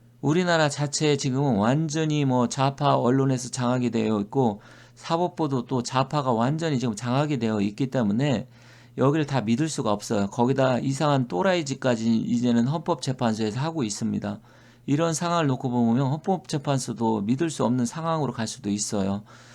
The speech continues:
그래서 지금 상황이 사실 굉장히 복잡하고 여러 가지가 얽혀 있습니다. 수시각각으로 지금 변하고 있어요.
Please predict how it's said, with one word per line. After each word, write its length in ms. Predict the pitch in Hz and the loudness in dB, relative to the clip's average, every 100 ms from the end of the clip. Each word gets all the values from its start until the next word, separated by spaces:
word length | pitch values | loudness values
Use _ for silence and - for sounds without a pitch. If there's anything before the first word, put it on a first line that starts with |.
| - - | -20 -14
그래서 600 | - 143 151 147 139 123 | 0 2 2 0 0 0
지금 240 | - 131 127 | -2 -4 -4
상황이 420 | - 160 160 147 | -6 -6 -4 -6
사실 460 | - - 160 143 | -8 -12 -12 -12
굉장히 560 | - 127 135 147 185 131 | -10 -6 -4 -2 -2 -4
복잡하고 800 | 120 - 156 139 123 123 101 - - - - | -6 -6 -4 -2 -2 -2 -2 -4 -18 -20 -4
여러 180 | 131 151 | -2 0
가지가 300 | 143 123 110 | 0 -2 -2
얽혀 420 | 110 127 151 175 | 0 0 0 -4
있습니다. 520 | 156 135 110 101 98 101 | -4 -4 -4 -2 -4 -4
수시각각으로 840 | - 185 208 170 - 131 107 104 | -6 -6 -4 -4 -4 -6 -4 -4
지금 180 | 101 95 | -4 -4
변하고 440 | 113 131 139 104 | -2 0 0 0
있어요. 500 | 92 107 92 101 | -4 -6 -6 -6